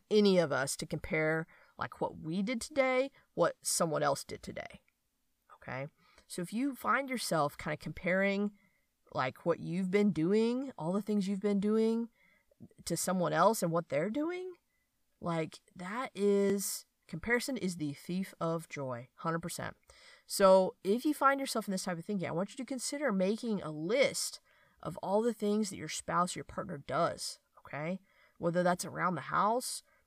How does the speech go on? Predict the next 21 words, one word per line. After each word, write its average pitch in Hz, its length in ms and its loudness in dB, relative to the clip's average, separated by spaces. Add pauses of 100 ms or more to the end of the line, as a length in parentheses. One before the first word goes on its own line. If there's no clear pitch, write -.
(140)
whether 156 260 -4
that's 147 520 -2
at 151 160 -8
their 160 160 2
job 202 260 4
if 214 100 -2
they 226 120 2
work, 226 420 2
whether 147 220 -6
that's 143 400 -6
outside 190 680 -2
or 151 80 -4
with 147 200 -10
the - 80 -20
kids 202 520 -2
or 156 60 -8
with - 160 -14
managing 160 380 -4
your 131 100 -8
life, 170 300 -2
okay? 185 260 -4